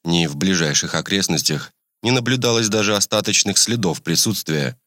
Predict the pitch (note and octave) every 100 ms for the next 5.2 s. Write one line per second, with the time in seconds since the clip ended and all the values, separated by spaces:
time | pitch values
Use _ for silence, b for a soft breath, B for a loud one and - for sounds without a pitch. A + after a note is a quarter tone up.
0 | _ - G#2 B2 A2 G#2 G#2 G#2+ A#2+ E2+
1 | C#2+ C2+ F2 - D#2 B1+ A#1+ - _ _
2 | _ _ G2 G2+ G2+ G#2+ B2+ A#2 G#2 -
3 | F#2 C#2+ C#2 B1+ A#1+ A1 _ _ _ _
4 | _ _ _ F#2+ F#2+ F2 A2 A#2 - D2+
5 | C2+